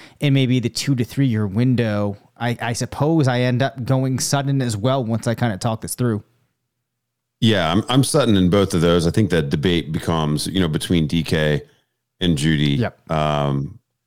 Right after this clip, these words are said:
Speaker 2: so, you know, it sounds like we're aligned. You know, it's, it's a one keeper. You know, you get two big check,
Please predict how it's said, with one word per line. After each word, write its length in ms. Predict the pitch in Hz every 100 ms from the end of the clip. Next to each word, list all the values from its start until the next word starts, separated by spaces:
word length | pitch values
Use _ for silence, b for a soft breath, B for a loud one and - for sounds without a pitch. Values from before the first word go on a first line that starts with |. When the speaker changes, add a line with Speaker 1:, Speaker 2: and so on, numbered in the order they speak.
| _ -
Speaker 2:
so, 420 | - 104 98 95
you 100 | 127
know, 80 | 143
it 80 | 117
sounds 240 | 151 113
like 120 | 104
we're 100 | 98
aligned. 360 | 85 76 73 71
You 60 | 87
know, 60 |
it's, 120 | 82
it's 140 | 101 107
a 40 |
one 200 | 104 101
keeper. 640 | - 92 82 85 82 - _ -
You 80 | 98
know, 60 |
you 160 | 95 98
get 200 | 110 -
two 160 | -
big 220 | 82 92 76
check, 200 | 98